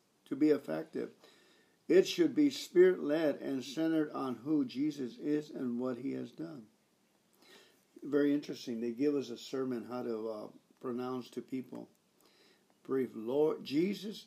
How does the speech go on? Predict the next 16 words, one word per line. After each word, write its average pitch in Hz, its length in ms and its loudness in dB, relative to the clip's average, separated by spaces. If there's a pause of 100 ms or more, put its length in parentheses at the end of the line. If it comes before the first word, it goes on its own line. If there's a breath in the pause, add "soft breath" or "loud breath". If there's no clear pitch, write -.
<clears throat> - 80 -10
is 147 520 0
Lord 117 320 -2
of 135 120 -8
all. 127 340 -10 (1120 soft breath)
Sometimes 151 520 0
I 131 140 0
have 135 160 0
to 135 80 -2
explain 131 420 -4
to 120 80 -14
someone 110 420 -8
what 120 220 -4
a 123 60 -10
Lord 117 360 -4
is. 127 280 -10